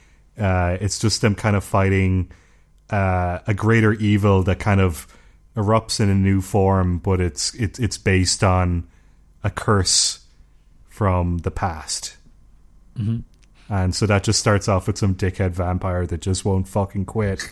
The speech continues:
Speaker 2: <laughs>
Speaker 1: to just, uh, <laughs> magic fruit.
Speaker 2: Yep. <laughs>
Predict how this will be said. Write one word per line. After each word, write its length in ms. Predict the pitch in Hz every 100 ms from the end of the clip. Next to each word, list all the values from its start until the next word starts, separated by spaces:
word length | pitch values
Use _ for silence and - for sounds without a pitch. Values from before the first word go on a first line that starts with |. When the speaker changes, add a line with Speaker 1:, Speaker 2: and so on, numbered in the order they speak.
| - - - -
Speaker 2:
<laughs> 380 | _ - -
Speaker 1:
to 340 | - 131 104 95
just, 640 | - 110 92 - - - - - - - - -
uh, 400 | 123 117 110 104 - 92 -
<laughs> 260 | - 135
magic 380 | 110 110 104 107
fruit. 340 | - 110 95 92 - _ _ _ _ _ _ _ _ - _
Speaker 2:
Yep. 260 | 143 131
<laughs> 40 | -